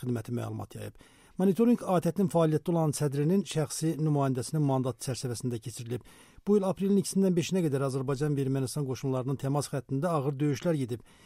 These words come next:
Hər iki tərəfdən onlarla əskər həlak olandan sonra tərəflər aprelin beşində yenidən atəşkəsə razılaşıblar. Buna baxmayaraq tərəflər hələ də bir-birini demək olar ki, hər gün atəşkəs rejimini pozmaqda günahlandırırlar.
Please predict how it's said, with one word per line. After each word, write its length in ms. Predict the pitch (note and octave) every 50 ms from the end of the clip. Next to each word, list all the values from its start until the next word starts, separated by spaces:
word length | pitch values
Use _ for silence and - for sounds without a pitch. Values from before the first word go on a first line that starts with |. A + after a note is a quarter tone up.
| - - -
Hər 160 | E3+ F3 E3
iki 120 | - - -
tərəfdən 380 | D#3 D#3 - - F#3 F#3+ G3
onlarla 460 | E3 E3 D3+ D3 D#3 D#3+ D3 D3+ D3 C#3+ C#3+ C#3+
əskər 360 | - - - D3+ C#3+ - - B2 A#2+ B2
həlak 260 | C#3 C#3 C3+ B2 - C#3
olandan 320 | C3 C3 C3 C3 B2+ -
sonra 240 | - F3 F#3 G3 F#3 - - - - - -
tərəflər 480 | - E3 D3+ B2+ - D3+ E3 F3 F3 - -
aprelin 400 | C#3+ - - D3 C3+ C#3+ D#3 C#3
beşində 480 | C#3+ B2+ - - C3 B2+ B2 C#3+ D3+
yenidən 480 | D#3 C#3+ C3+ C3 C3 A#2+ B2 C#3 D3 C#3+ -
atəşkəsə 840 | C#3+ B2+ - - C#3+ C3 - - C#3+ B2 - - - C#3 C3 B2 -
razılaşıblar. 640 | D3 C3+ B2+ A#2 C3 B2+ A2+ - A#2+ B2 C3 B2+ - - - - - - - -
Buna 140 | E3+ E3+ D#3
baxmayaraq 480 | D3+ D#3+ C3+ - D3+ D3+ D#3 F#3 F#3+ - -
tərəflər 460 | D#3 D3 B2+ - C#3+ D#3 D#3+ D#3 - -
hələ 200 | D3+ D#3+ D#3+ D3
də 120 | C#3 C#3 B2+
bir-birini 400 | D#3+ D3+ D3 C#3 C#3 C3 C3 C3+ C3
demək 280 | B2+ B2 C3 D3 D#3 C#3+
olar 160 | C#3+ C3+ -
ki, 120 | - B2+
hər 120 | B2+ C#3+ C3
gün 200 | C#3 C#3+ D3+ C#3 - - - -
atəşkəs 580 | D3+ C3+ A#2 - C#3+ B2 - - D#3 - - D3
rejimini 280 | C#3 A#2+ B2+ B2+ C3+
pozmaqda 480 | C3 - C#3+ B2+ B2+ D3 C3 - - D#3 C3
günahlandırırlar. 680 | B2+ A#2+ G#2+ A2+ A#2+ A#2 A2 A2 A2 A#2 A2+ A2+ A2